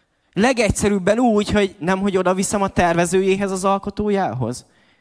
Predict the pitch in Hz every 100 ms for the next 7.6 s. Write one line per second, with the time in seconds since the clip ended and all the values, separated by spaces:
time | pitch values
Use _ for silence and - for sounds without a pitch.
0 | _ - 135 156 175 170 170 156 165 160
1 | - 151 151 143 156 151 - 147 165 165
2 | 151 143 - 139 135 90 123 147 135 135
3 | 147 - - 110 98 101 _ _ _ _
4 | _ _ _ _ _ _ _ _ _ _
5 | _ _ - - 262 175 123 117 117 160
6 | 110 - 151 98 98 131 98 82 - 87
7 | - 98 92 - -